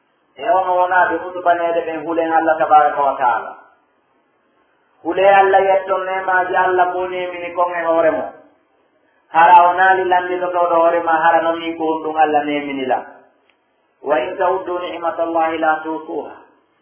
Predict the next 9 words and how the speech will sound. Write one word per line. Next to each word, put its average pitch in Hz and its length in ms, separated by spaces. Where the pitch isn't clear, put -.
Si 190 80
on 175 140
wi 214 200
on 190 220
konta 196 340
e 180 60
nemaji 180 480
Allah 165 260
ɓurɗo 185 300